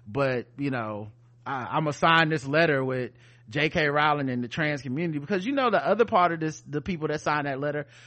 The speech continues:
are the people that go, "I don't agree with Black Lives Matter and I don't know why y'all keep harassing me about it. Cancel culture is fuck, why y'all trying to cancel me?"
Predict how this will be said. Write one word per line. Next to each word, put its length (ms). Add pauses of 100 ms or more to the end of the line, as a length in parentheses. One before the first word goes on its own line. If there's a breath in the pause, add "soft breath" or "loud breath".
(120 loud breath)
are 140
the 60
people 240
that 80
go, 420
"I 140
don't 140
agree 200
with 100
Black 180
Lives 240
Matter 200
and 100
I 60
don't 140
know 100
why 160
y'all 180
keep 220
harassing 440
me 80
about 320
it. 100 (320 soft breath)
Cancel 300
culture 380
is 80
fuck, 260 (160)
why 180
y'all 180
trying 180
to 60
cancel 360
me?" 220